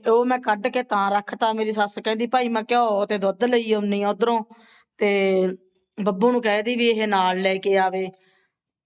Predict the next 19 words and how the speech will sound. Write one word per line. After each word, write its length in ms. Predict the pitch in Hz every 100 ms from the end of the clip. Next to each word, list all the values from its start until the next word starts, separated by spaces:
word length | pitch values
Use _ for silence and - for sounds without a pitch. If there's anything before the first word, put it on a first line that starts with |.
| -
ਤੇ 320 | 196 190 190
ਇਹਦੇ 280 | 208 214 226
ਵਿੱਚ 180 | 240 226
ਸਾਰਾ 320 | 208 190 220
ਕੁਛ 200 | 226 220
ਪਾ 280 | 214 196 185
ਲਿਆਊਗਾ 380 | 202 220 214 190
ਬੱਬੂ।" 440 | 190 180 220 208 _ _ _ _ _ -
ਤੇ 560 | 208 196 196 190 185 185 - - - _ _ _ _ _ _ _ 180
ਦੇਖੋ 300 | 196 196 208
ਖਲਿਆਰਾ, 460 | 202 196 185 185 180 _ _ _ _ _ _ 202
ਇਹ 140 | 214
ਮੈਂ 120 | 233
ਬੂਟ 260 | 202 202 202
ਕੱਲ੍ਹ 320 | 202 190 220
ਆਪਦੇ 260 | 214 202 202
ਧੋਤੇ 400 | 220 190 - 175
ਸੀਗੇ। 420 | - 208 214 202 _ - _ _ _ _ _
ਤੇ 720 | 196 196 190 185 185 180 175